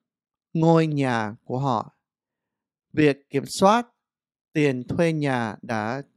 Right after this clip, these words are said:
trở nên phổ biến ở Mỹ kể từ năm một nghìn chín trăm mười chín. New York và nhiều thành phố khác đã chứng kiến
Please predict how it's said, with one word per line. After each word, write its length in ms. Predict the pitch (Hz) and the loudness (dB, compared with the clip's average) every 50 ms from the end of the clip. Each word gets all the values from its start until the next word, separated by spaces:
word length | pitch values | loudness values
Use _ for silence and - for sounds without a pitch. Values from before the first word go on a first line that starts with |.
| _ - | _ -2
trở 160 | 135 120 123 | 0 0 0
nên 400 | 135 151 151 151 151 151 151 143 - _ _ _ _ _ _ _ _ - | 0 0 -2 -2 -2 -4 -6 -10 -14 _ _ _ _ _ _ _ _ 0
phổ 480 | 175 165 160 165 180 196 214 254 262 - _ _ _ _ _ _ _ _ _ _ _ _ _ _ _ - | 2 4 4 4 4 2 -2 -4 -6 -10 _ _ _ _ _ _ _ _ _ _ _ _ _ _ _ -6
biến 400 | 170 165 180 190 208 226 247 294 - - | -2 2 2 2 2 2 0 -4 -6 -6
ở 200 | - 113 110 107 | -6 -6 -4 -4
Mỹ 540 | 113 123 123 123 113 - 71 151 175 202 202 - _ _ _ _ _ | -4 -6 -6 -6 -6 -6 -6 -8 -8 -10 -12 -14 _ _ _ _ _
kể 180 | - 127 120 139 | -4 -2 -2 -2
từ 400 | - - 160 143 131 123 117 117 - _ _ _ _ - | 0 0 0 0 0 0 -4 -6 -12 _ _ _ _ -8
năm 380 | 156 165 175 175 170 170 165 156 - | -4 -2 -2 -2 -2 -4 -8 -10 -6
một 140 | 135 131 131 | -4 -4 -4
nghìn 260 | 123 127 120 113 117 123 | -2 -4 -4 -4 -6 -6
chín 200 | - 175 180 175 | -6 -6 -4 -2
trăm 220 | - 170 156 139 | -2 -2 -2 -2
mười 180 | 131 120 117 110 - | -2 -4 -4 -6 -8
chín. 340 | - 143 147 160 175 202 262 - _ _ _ _ _ _ _ _ _ _ _ _ _ _ _ _ _ _ _ _ _ _ _ _ _ _ _ - | -6 -4 -4 -4 -4 -6 -8 -10 _ _ _ _ _ _ _ _ _ _ _ _ _ _ _ _ _ _ _ _ _ _ _ _ _ _ _ 2
New 320 | 175 185 196 185 170 185 | 4 6 6 8 8 8
York 180 | 196 220 240 - _ _ _ _ _ _ _ | 8 6 4 0 _ _ _ _ _ _ _
và 100 | - 147 | -2 0
nhiều 300 | 151 147 143 143 135 127 | 2 2 2 2 2 0
thành 180 | - 143 131 123 | -2 -4 -6 -6
phố 440 | - - 147 147 156 165 180 190 - | -2 0 2 2 4 2 2 0 -4
khác 260 | - 190 190 214 220 240 214 | -4 -2 -2 -2 -4 -6 -10
đã 400 | - 127 113 110 107 107 117 135 151 - _ _ _ _ _ _ _ _ _ _ _ _ _ | -8 -4 -2 0 0 0 -2 -4 -8 -12 _ _ _ _ _ _ _ _ _ _ _ _ _
chứng 300 | - 202 208 240 262 294 285 - _ | 4 4 4 4 2 0 -2 -4 _
kiến 380 | 196 190 190 208 240 330 349 | 2 4 4 4 2 -2 -4